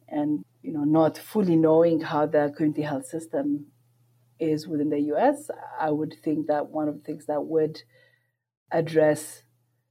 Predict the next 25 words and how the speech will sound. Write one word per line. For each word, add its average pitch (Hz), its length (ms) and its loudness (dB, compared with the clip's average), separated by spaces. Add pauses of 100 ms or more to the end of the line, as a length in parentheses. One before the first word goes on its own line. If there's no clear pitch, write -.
(160)
inequity 185 680 0
could - 280 0
be 143 180 8
by 139 280 2
ensuring 147 760 2
that, 135 440 -2 (640)
you 277 80 -4
know, 277 100 2
the 285 120 2
health 143 300 -2
system 139 540 -2
actually 143 420 -4 (120)
goes 139 640 2 (560)
to 202 480 -4 (180)
folks - 520 -4 (120)
that 135 220 2 (120)
are 143 560 -2 (240)
not 147 360 -4
going 143 480 2
to 143 120 -6
the 139 120 -2
health 131 240 -10
system 139 440 -8
for 143 140 -8
care. - 500 -12